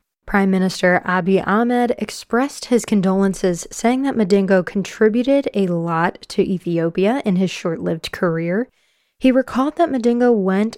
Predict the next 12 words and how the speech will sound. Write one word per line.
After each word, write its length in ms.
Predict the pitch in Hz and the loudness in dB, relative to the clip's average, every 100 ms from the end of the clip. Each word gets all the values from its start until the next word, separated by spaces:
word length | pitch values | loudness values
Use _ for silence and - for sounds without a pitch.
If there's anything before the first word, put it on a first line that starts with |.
| _ | _
to 520 | - 202 185 180 190 - | -4 0 2 2 0 -2
the 160 | 180 185 | 0 2
war 520 | 165 165 190 220 277 | 0 -4 -2 -2 -2
fronts 580 | - - 160 214 - - | -4 -4 -4 -4 -10 -14
to 180 | - 202 | -4 -2
encourage 560 | 190 - 175 156 151 - | -2 -2 -4 -4 -6 -6
the 240 | 180 175 | -4 -2
army. 480 | 185 180 185 - 175 _ _ _ _ _ _ _ _ _ _ _ - | -2 0 0 -4 -10 _ _ _ _ _ _ _ _ _ _ _ -4
The 60 | |
prime 260 | 190 220 202 | 2 4 6
minister 420 | 190 190 - 185 | 4 2 2 2
was 160 | 175 | 2